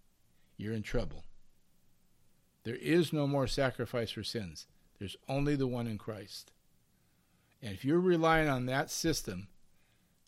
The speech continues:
as well as your professed faith in Jesus, you're really saying that you're relying on that system.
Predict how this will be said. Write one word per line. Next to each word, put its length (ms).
as 200
well 460
as 260
your 160
professed 640
faith 280
in 120
Jesus, 480
you're 160
really 360
saying 320
that 140
you're 160
relying 480
on 180
that 160
system. 440